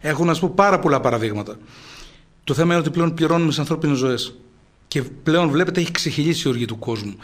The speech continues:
Σταμάτησε το δου-, το δούλεμα. Δεν, δεν, δεν σηκώνει άλλο. Έχουμε φτάσει στο μη περαιτέρω.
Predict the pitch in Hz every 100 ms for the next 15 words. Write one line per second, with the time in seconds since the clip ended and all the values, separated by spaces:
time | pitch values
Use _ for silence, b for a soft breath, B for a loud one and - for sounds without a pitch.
0 | B B - 151 139 165 165 131 127 123
1 | 127 143 120 147 123 117 156 147 151 180
2 | 175 - 175 202 185 139 113 107 139 -
3 | B B B B B - 175 - 185 190
4 | 190 - 170 180 175 160 170 127 92